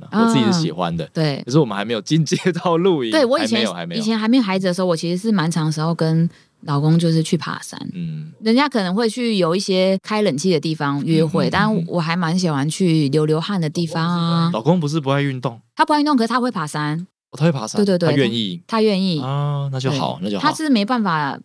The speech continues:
Speaker 2: 就是很激烈或者是很有系统的运动，
Speaker 1: 啊。
Speaker 2: 但是不至于懒到不动啊。<laughs>
Speaker 1: 他会不会就是爬一座山，然后有人中途就不行了，就在那边等啊，另外一个人爬完了？
Speaker 2: 对，倒，倒是不会，因为他是一个自己会出去，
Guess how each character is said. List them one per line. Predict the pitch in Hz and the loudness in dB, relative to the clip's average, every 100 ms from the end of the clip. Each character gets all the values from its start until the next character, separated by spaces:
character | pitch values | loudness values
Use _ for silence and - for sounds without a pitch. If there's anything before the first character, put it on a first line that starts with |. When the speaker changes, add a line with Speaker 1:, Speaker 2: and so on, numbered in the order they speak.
| _ _ | _ _
Speaker 2:
就 | - | -8
是 | 185 190 | -4 -2
很 | 170 143 | -2 -2
激 | 160 180 | -2 0
烈 | 190 170 | 2 2
或 | 170 151 | 2 0
者 | |
是 | 151 165 143 185 | 0 0 0 -2
很 | 160 160 | 0 2
有 | 160 | 2
系 | 139 - 147 | 0 0 0
统 | 160 | 0
的 | 165 | 0
运 | 143 135 | 0 0
动， | - 135 - - - | 0 -2 -4 -14 -6
Speaker 1:
啊。 | 170 | 0
Speaker 2:
但 | 247 | 2
是 | 254 254 240 220 _ _ - | 4 2 2 -2 _ _ -8
不 | 190 | -6
至 | - 240 | -2 2
于 | 190 | 4
懒 | 180 143 | 2 2
到 | 185 185 | 0 0
不 | 170 | -4
动 | 160 190 147 | -4 -2 -2
啊。 | 139 226 233 | -2 -2 0
<laughs> | |
Speaker 1:
他 | 254 254 | 0 4
会 | 185 175 | 4 4
不 | 175 | 2
会 | 175 | 0
就 | 156 | -2
是 | 151 160 151 | -4 -2 -2
爬 | 127 - 120 | -4 -2 -2
一 | 120 | 0
座 | 131 123 | -2 -2
山， | 120 | -2
然 | 113 | -2
后 | 110 117 | -2 0
有 | 113 92 | 0 -2
人 | 98 | -2
中 | 107 117 | -2 -2
途 | 113 92 | -2 -2
就 | 110 | -2
不 | 110 | -4
行 | - 87 | -6 -4
了， | 85 | -2
就 | 101 | -2
在 | 110 | 0
那 | 104 | -2
边 | 104 | -4
等 | 80 - - | -6 -8 -6
啊， | |
另 | - | 0
外 | 294 | 2
一 | |
个 | 233 | 2
人 | |
爬 | 254 | 2
完 | - | 2
了？ | - | 0
Speaker 2:
对， | |
倒， | 285 | -2
倒 | |
是 | 269 | -4
不 | 226 175 | -6 -4
会， | 208 208 | -4 0
因 | 262 | 0
为 | |
他 | 233 226 | 0 -2
是 | 233 220 | -4 -4
一 | |
个 | 196 165 | -2 -4
自 | 208 | -2
己 | 185 | -2
会 | 156 185 156 | 0 2 2
出 | 151 - | 0 -6
去， | 165 190 165 139 | -4 -2 0 -2